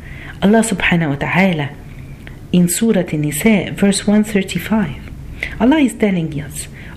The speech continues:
"O you who have believed, be persistently standing firm in justice, witnesses for Allah, even if it be against yourselves or parents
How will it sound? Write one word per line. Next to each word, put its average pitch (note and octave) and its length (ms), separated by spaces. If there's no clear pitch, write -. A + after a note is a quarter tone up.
"O C#4 120
you C4 260
who A#3 240
have F#3+ 260
believed, E3 560
be B3+ 320
persistently G3 880
standing B3+ 720
firm G3+ 400
in F#3 140
justice, - 720
witnesses G#3 600
for D#3 220
Allah, C#3 340
even F#4 340
if B3 220
it F3 140
be F#3 180
against F3 480
yourselves F3+ 720
or D3 120
parents F#3+ 640